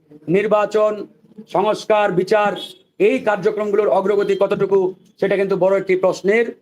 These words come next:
বিষয়। ইতিমধ্যে আমরা দেখতে পাচ্ছি আগামী ডিসেম্বর কিংবা ফেব্রুয়ারি কিংবা এপ্রিল,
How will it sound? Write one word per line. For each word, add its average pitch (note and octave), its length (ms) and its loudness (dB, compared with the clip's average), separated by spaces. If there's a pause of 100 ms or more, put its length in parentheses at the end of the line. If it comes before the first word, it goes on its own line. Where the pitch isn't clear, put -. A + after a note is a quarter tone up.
(140)
বিষয়। E3 480 2 (600)
ইতিমধ্যে A3 480 2
আমরা G#3+ 200 0
দেখতে G#3+ 240 0
পাচ্ছি A3 440 0 (600)
আগামী G#3+ 540 0 (420)
ডিসেম্বর G#3+ 560 2
কিংবা G#3+ 240 0
ফেব্রুয়ারি G3+ 460 2
কিংবা A#3 280 2
এপ্রিল, A3 400 0